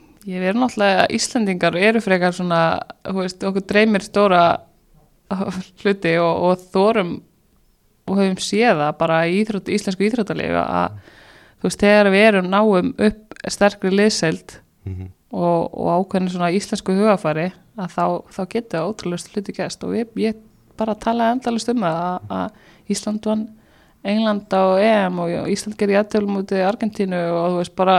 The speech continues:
Speaker 1: einhvern veginn reyndi eins og ég gat troðið inn í hausinn á þeim að, að við, að við gætum þetta.
Speaker 2: Mhm. Það var hérna nokkrum vikum áður en þið farið í milliriðilinn, þá fer U nítján landslið karla í
Speaker 1: Mhm.
Speaker 2: gegnum sinn mill-,
Speaker 1: Mhm.
Speaker 2: milliriðil og vinnur þann riðil.
Speaker 1: Já.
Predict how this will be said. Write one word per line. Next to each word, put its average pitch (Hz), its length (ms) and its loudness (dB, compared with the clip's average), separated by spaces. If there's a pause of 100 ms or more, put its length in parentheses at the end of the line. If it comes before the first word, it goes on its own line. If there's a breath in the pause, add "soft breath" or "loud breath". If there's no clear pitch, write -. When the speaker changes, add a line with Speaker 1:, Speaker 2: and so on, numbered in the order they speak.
(180)
Speaker 1:
einhvern 208 320 -2
veginn 190 160 0 (960 soft breath)
reyndi 233 320 4
eins 226 160 4
og 220 60 8
ég 220 100 -2
gat 254 240 4
troðið 240 300 4
inn 233 100 2
í - 60 4
hausinn 233 180 0
á 208 80 2
þeim 196 160 -2
að, 202 240 0
að 208 220 2
við, 202 180 -2
að 196 80 -4
við 208 160 -2
gætum 247 240 0
þetta. 165 160 -6 (160)
Speaker 2:
Mhm. 98 240 -8 (240)
Það 107 160 -2
var 101 80 0
hérna 104 220 2 (760 loud breath)
nokkrum 107 300 2
vikum 107 180 4
áður 104 220 6
en 98 40 -8 (140)
þið 107 160 -2
farið 101 320 0
í 98 80 0
milliriðilinn, 95 400 -2
þá 98 100 -6 (140)
fer 104 320 -2
U 104 160 -2
nítján 104 320 -4
landslið 101 240 -6
karla 98 460 -6 (260)
í - 80 -16
Speaker 1:
Mhm. 98 80 -8
Speaker 2:
gegnum 95 240 -2
sinn 107 240 -2
mill-, 98 240 -4
Speaker 1:
Mhm. - 80 -18
Speaker 2:
milliriðil 92 460 -2
og 92 100 -4
vinnur 101 160 0
þann 98 240 -2
riðil. 92 240 0
Speaker 1:
Já. - 140 -10